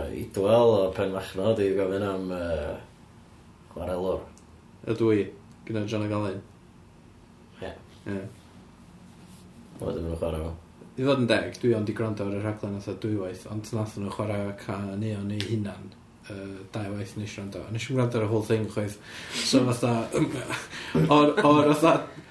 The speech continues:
Speaker 2: chwarter awr dwi 'di gwrando ar rhaglen John a Gallen dros fatha byth-, dros bythefnos neu beth bynnag. Dau waith nes i clywed John a Gallen. So dwi'm yn gwbod be 'di'r odds o hynna, ond
Speaker 1: Mm.
Speaker 2: mm,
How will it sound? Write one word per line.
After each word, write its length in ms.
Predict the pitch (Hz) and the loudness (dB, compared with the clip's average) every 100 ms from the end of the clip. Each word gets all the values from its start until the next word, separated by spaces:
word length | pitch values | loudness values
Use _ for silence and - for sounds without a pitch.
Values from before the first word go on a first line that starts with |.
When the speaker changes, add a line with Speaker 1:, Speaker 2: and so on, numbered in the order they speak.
| - | -2
Speaker 2:
chwarter 420 | - 135 - 131 | 2 2 6 8
awr 260 | 135 127 117 | 8 6 6
dwi 140 | 123 | 4
'di 120 | 120 | 6
gwrando 320 | 131 127 127 113 | 6 6 6 6
ar 220 | 107 107 | 6 6
rhaglen 560 | 123 117 110 110 107 104 | 4 2 4 4 4 2
John 220 | 120 110 | 2 4
a 40 | |
Gallen 300 | 113 110 98 | 4 4 2
dros 260 | 98 104 - | 0 0 0
fatha 280 | 110 110 104 | 2 2 0
byth-, 260 | 104 - - | -2 -8 -6
dros 260 | - 110 - | -2 -2 -4
bythefnos 640 | 113 - 113 107 92 - | -4 0 0 0 -2 -4
neu 80 | 101 | -4
beth 120 | 98 | -4
bynnag. 260 | 98 87 - - - - - - - - - - - | -6 -6 -10 -16 -18 -20 -20 -20 -20 -20 -20 -20 -8
Dau 280 | 101 95 | -4 -4
waith 260 | 95 90 - - | -4 -8 -10 -12
nes 180 | 92 | -10
i 60 | - | -6
clywed 160 | 95 87 | -6 -6
John 160 | 90 | -8
a 40 | 92 | -8
Gallen. 280 | 92 87 - - - - - - | -8 -10 -12 -20 -20 -20 -20 -16
So 240 | - - 95 | -10 -8 -8
dwi'm 240 | - 117 | -4 0
yn 60 | 113 | 4
gwbod 160 | 113 | 4
be 80 | 110 | 4
'di'r 160 | 101 - | -2 2
odds 460 | 120 113 90 - - | 2 2 -2 -6 -4
o 100 | 101 | -4
hynna, 220 | 98 82 - | -6 -10 -12
ond 360 | 90 98 - - | -8 -8 -8 -10
Speaker 1:
Mm. 160 | 82 | -10
Speaker 2:
mm, 240 | - 87 | -8 -8